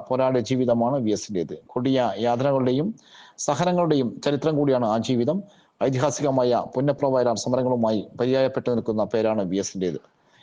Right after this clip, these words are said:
ജനങ്ങളുടെ പ്രശ്നങ്ങൾ ഏറ്റെടുത്തു ജനങ്ങൾക്കൊപ്പം നിന്ന അദ്ദേഹത്തിന്റെ ഒരു നൂറ്റാണ്ടിലധികം നീണ്ട ജീവിതം ആധുനിക കേരളത്തിന്റെ ചരിത്രവുമായി വേർപെടുത്താനാവാത്ത വിധത്തിൽ ബന്ധപ്പെട്ടു നിൽക്കുന്നു. വി എസിന്റെ വിയോഗത്തോടെ ജനാധിപത്യ പുരോഗമന പ്രസ്ഥാനങ്ങൾക്കാകെ കനത്ത നഷ്ടമാണ് ഉണ്ടായത്.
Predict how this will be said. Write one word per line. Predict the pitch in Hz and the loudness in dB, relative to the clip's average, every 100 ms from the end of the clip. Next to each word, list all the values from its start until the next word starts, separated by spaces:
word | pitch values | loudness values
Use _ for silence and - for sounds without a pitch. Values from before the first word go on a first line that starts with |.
| - - - | -20 -20 -6
ജനങ്ങളുടെ | 131 170 185 180 | 0 0 2 0
പ്രശ്നങ്ങൾ | 160 - 170 165 | -2 -2 0 2
ഏറ്റെടുത്തു | 156 147 131 147 | 2 0 0 0
ജനങ്ങൾക്കൊപ്പം | 131 143 156 147 143 143 | 0 0 0 -2 -2 -2
നിന്ന | 131 127 | 0 0
അദ്ദേഹത്തിന്റെ | 104 117 127 127 127 123 | -2 -2 -2 -2 0 0
ഒരു | 110 120 | 0 0
നൂറ്റാണ്ടിലധികം | 127 127 151 151 135 135 120 | 0 -2 0 0 0 0 0
നീണ്ട | 117 117 | 0 0
ജീവിതം | 110 107 - 123 120 117 117 - _ - - | 0 -2 -2 -2 0 -2 -4 -14 _ -20 -6
ആധുനിക | 135 139 156 | -2 0 2
കേരളത്തിന്റെ | 147 151 135 127 123 | 2 2 0 0 0
ചരിത്രവുമായി | 110 131 123 147 139 123 113 - 98 | 2 0 0 0 2 2 0 -4 -2
വേർപെടുത്താനാവാത്ത | 120 127 135 131 135 127 117 117 | 0 0 2 4 4 2 0 0
വിധത്തിൽ | 113 104 101 95 | 0 0 -2 -2
ബന്ധപ്പെട്ടു | 107 113 107 101 | -2 -2 -4 -4
നിൽക്കുന്നു. | 95 87 90 85 - - - - - | -4 -4 -6 -10 -12 -20 -20 -20 -6
വി | 123 | 0
എസിന്റെ | 147 143 143 131 | 0 0 0 0
വിയോഗത്തോടെ | - 139 139 131 135 143 | 2 2 2 2 2 2
ജനാധിപത്യ | 160 131 139 143 147 139 | 2 0 2 2 0 0
പുരോഗമന | 135 131 139 135 | 0 2 2 2
പ്രസ്ഥാനങ്ങൾക്കാകെ | 139 127 - 131 123 120 120 113 | 0 -2 -2 -2 0 0 0 0
കനത്ത | 113 117 117 | 0 -2 -2
നഷ്ടമാണ് | 123 - 123 120 | -4 -4 -4 -2
ഉണ്ടായത്. | 110 110 113 123 | -2 0 0 0